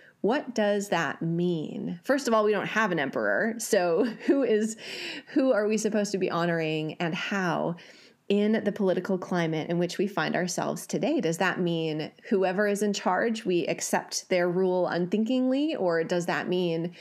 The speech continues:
we fight them on every count? What does it mean to honor the emperor? So I am going to play this audio excerpt from Daryl's Bible study there is a truck backing up at the beginning,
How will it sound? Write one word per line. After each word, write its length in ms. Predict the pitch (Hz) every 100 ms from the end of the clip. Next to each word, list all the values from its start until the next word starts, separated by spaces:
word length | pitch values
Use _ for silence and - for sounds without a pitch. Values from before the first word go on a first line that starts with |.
| - -
we 140 | 180 190
fight 320 | 180 190 -
them 140 | 226
on 120 | 208 180
every 380 | 175 185 175
count? 500 | 175 - 196 285 359 -
What 180 | 202 226
does 120 | 240
it 120 | 208
mean 240 | 175 156
to 80 | 160
honor 260 | - 165 165
the 140 | 160
emperor? 440 | 165 170 151 - 175
So 280 | - 185
I 180 | - 196
am 220 | 247 220
going 240 | 190 180 180
to 200 | - 165
play 320 | - 208 277
this 280 | 226 202 226
audio 300 | 175 175 220
excerpt 640 | 208 170 - 175 247 - -
from 180 | 185
Daryl's 340 | 190 175 185 190
Bible 340 | 160 165 175
study 460 | 180 180 165 262 - - - - - -
there 180 | 196 185
is 260 | 180 196
a 80 | 202
truck 280 | 208 170 -
backing 360 | 147 165 170 147
up 160 | 196
at 160 | 185 190
the 80 | 180
beginning, 500 | 175 165 165 247